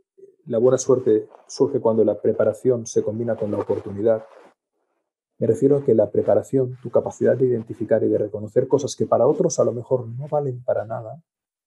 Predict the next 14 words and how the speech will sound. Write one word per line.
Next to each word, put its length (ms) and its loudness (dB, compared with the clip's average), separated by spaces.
te 100 4
puede 300 0
llevar 260 0
a 80 -2
convertir 460 -2
un 100 -4
vertedero 480 -2
en 60 -6
la 100 -2
zona 200 -8
más 180 -10
próspera 440 -4
de 120 0
África, 400 -8